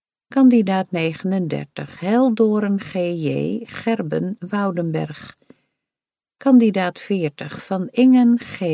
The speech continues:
Gerard Zegveld. Kandidaat eenenveertig, Van Dijk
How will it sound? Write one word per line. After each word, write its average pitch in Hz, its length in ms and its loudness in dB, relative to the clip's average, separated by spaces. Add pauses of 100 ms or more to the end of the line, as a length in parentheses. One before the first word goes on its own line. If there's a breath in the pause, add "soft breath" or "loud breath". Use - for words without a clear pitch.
(320)
Gerard 185 800 -2
Zegveld. 165 960 -8 (1040)
Kandidaat 208 680 4
eenenveertig, 160 1000 -4
Van 190 260 -2
Dijk 220 480 -2